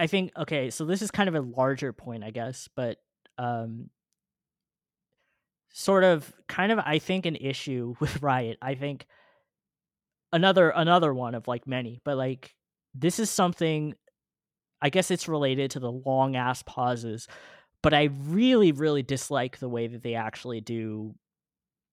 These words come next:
every, like,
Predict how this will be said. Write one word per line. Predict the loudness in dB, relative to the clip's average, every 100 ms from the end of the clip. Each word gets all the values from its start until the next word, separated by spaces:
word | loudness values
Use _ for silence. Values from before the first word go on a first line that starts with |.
| _ _ _ _ _ _ _
every, | 4 4 4 0 2 4 4 2 -2 -8 _ -6
like, | -6 -6